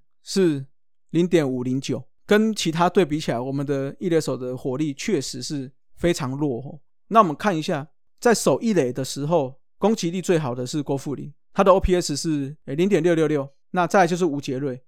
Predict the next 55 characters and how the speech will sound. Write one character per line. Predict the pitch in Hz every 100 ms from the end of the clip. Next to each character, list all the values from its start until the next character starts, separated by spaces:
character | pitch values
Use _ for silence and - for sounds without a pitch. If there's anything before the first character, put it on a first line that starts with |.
| -
零 | 180
点 | 185 143
六 | 175
三 | 143 139 135
九， | - - - _ _ _ _
那 | 139
再 | 139 156
来 |
是 | 143
陈 | 147 139
庸 | 135
基 | 135
的 | 135 117
零 | 113 135
点 | 156 131 120
五 | - 135 143
九 | - 110 117
七。 | - 139 143 _ _ _ _
那 | -
高 | 175 240
国 | 240 170
庆 | 165 185
呢， | 165 151 - _ _
只 | - 156
比 | 156
他 | 139 175
们， | 170 143 135 135 135 -
只 | 147
落 | 175 190
后 |
他 | 180
们 | 175
三 | 151 147
个， | 147 - - _ _ _ -
哦， | 139
他 | 160
排 | 165
名 | 143 147
第 | 156
四， | 156 135 - _ _
是 | - 170
零 | 147 156
点 | 185 156 139 143 - -
五 | 160
二 | 135 185 135
九。 | - 120 - _ _
也 | - 151
就 | 208
是 |
说， | 220 233
我 |
们 | 165 135
期 | - 147
待 | 185
的 | 151 131 139